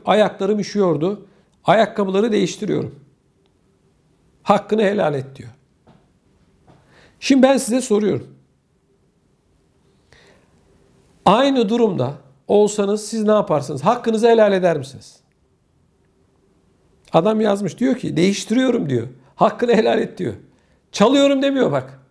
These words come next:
"Değiştiriyorum." diyor. Şimdi size bir soru.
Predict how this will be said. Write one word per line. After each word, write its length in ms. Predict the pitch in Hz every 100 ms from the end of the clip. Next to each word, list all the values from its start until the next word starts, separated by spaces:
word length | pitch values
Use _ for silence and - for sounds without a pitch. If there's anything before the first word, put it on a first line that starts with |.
| _ -
"Değiştiriyorum." 760 | 208 233 - 240 240 233 214
diyor. 120 | - 98 - _ _ _ _ _ _ _ _ _ _ _ _ _ _ _ _ _ _ _ _ _ _ _ _ _ _ _ _ _ _ _ _ _ -
Şimdi 240 | 269 226
size 240 | - -
bir 40 | 107
soru. 360 | - 107 87